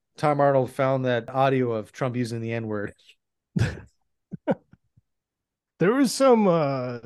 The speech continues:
Speaker 2: documentary recently about Tom Arnold's sister.
Speaker 1: What about her?
Speaker 2: She was, like, a crook,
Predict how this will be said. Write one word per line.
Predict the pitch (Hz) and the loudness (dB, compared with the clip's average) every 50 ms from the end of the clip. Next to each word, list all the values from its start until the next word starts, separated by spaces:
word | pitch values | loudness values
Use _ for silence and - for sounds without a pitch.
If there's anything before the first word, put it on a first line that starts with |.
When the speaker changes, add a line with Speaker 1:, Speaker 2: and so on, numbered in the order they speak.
| 120 - - | -16 -8 -2
Speaker 2:
documentary | 175 165 165 156 - 160 143 143 165 196 190 156 139 135 | 0 0 0 0 0 -2 -2 -2 0 0 0 0 0 -2
recently | 131 131 156 175 147 - 151 127 123 123 123 | -2 -2 -2 -2 -2 -2 -4 -4 -4 -4 -4
about | 120 117 117 117 117 117 113 - | -4 -4 -4 -4 -4 -6 -6 -2
Tom | - 156 147 135 135 135 | 0 2 2 2 2 0
Arnold's | 127 131 131 123 104 95 - | -2 -2 -4 -4 -6 -8 -12
sister. | - - - 135 135 - - - 95 85 - 60 - - - _ _ _ _ _ _ _ _ _ _ _ _ _ _ _ _ | -12 -10 -6 -6 -6 -6 -8 -10 -10 -10 -12 -12 -16 -20 -20 _ _ _ _ _ _ _ _ _ _ _ _ _ _ _ _
Speaker 1:
What | 127 123 120 | -6 -6 -4
about | 110 110 120 127 120 | -2 0 0 0 0
her? | 107 98 - _ _ _ _ _ _ _ _ _ _ | -2 -4 -10 _ _ _ _ _ _ _ _ _ _
Speaker 2:
She | - - - 139 143 | -18 -8 -2 0 2
was, | 160 175 180 170 | 4 4 4 4
like, | 180 156 139 110 | 4 2 2 0
a | 113 113 107 104 104 104 101 98 101 101 98 95 92 - - - - _ _ _ _ _ _ _ _ _ _ _ _ _ | -2 -4 -4 -4 -4 -4 -6 -6 -6 -8 -8 -10 -10 -12 -14 -16 -20 _ _ _ _ _ _ _ _ _ _ _ _ _
crook, | - - 165 185 196 190 | -6 -2 0 0 0 -2